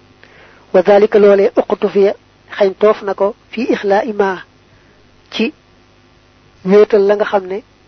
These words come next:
maanaam ci toxoo ci la nga xam ne ka rab xi daa mel ne kër. Wa shartuhu sartam ba subutul istihqaaqi mooy saxuk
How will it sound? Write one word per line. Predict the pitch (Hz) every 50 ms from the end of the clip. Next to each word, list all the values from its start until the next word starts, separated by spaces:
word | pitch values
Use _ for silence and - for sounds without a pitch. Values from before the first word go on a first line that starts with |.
| _ _ _ _ _ _ _ _ _ _ _ _ _ _ -
maanaam | 175 180 190 190 196 -
ci | - 208 -
toxoo | - 220 214 - 202 190 196 190
ci | - 220 226 - _ _ -
la | 196 202
nga | 208 202
xam | - 196 190
ne | 185 190 226 - _ _ _ _ _ -
ka | - 180
rab | 190 202 - -
xi | - 202
daa | 196 196 196
mel | 196 202 202 202
ne | 202
kër. | - - 202 202 - - - - _ _ _ _ _ _ _ _ _ _ _ _ _ - - _ - - _ _ _ -
Wa | 185 -
shartuhu | - 220 196 185 - 214 190 202 202 -
sartam | - 220 202 - - 202 196 185
ba | 190 208 - _ _ _ _
subutul | - 220 208 - 202 196 - - 208 196 - -
istihqaaqi | 240 202 - - - 220 196 - - - 202 190 190 - - - - _ _ _ _ _ _ _ _ _ _ -
mooy | 185 190 202 196
saxuk | - 220 - 214 220 -